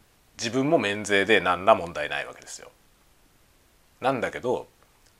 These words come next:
相手が課税事業者の場合、まあ、ほとんどの場合そうだと思うんだよね。どっかの会社から仕事を受けたりするとさ、相手は課税業者じゃない？で、その課税業者の人が、その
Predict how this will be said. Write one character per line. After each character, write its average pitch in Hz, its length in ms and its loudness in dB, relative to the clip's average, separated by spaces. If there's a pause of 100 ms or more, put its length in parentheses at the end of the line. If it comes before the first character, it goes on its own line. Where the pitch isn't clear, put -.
(400)
相 202 220 8
手 240 160 2
が 98 440 8
課 113 140 0
税 175 220 4
事 180 120 -2
業 180 160 2
者 95 140 0
の 76 100 -10
場 - 160 -4
合、 131 80 -6 (320)
ま - 80 8
あ、 - 20 6
ほ 104 160 -4
と 247 160 6
ん 240 40 2
ど 117 100 0
の 104 60 -2
場 85 80 0
合 80 60 0
そ 151 120 0
う 113 40 2
だ 82 80 -2
と 80 80 -10
思 71 100 -12
う - 20 -16
ん - 20 -20
だ 67 80 -12
よ 69 60 -12
ね。 73 80 -12
ど - 140 0
っ - 60 -6
か - 100 4
の 95 80 0
会 143 240 4
社 170 100 6
か 156 120 8
ら 143 40 8
仕 139 140 0
事 143 220 0
を 147 40 0
受 147 100 0
け - 40 0
た 156 80 0
り 139 80 -6
す - 100 -12
る 131 80 -18
と 120 100 -18
さ、 - 280 -8 (1040)
相 113 160 2
手 131 80 4
は - 60 4
課 101 120 -4
税 101 160 -2
業 107 120 0
者 - 120 -4
じ 64 60 -8
ゃ 55 40 -12
な 60 120 -14
い？ - 60 -20 (1000)
で、 104 80 -10
そ 117 120 -2
の 104 80 -2
課 - 160 6
税 196 200 2
業 220 160 2
者 147 140 0
の 92 100 -2
人 92 180 -10
が、 90 380 4
そ 90 120 -12
の 85 340 -6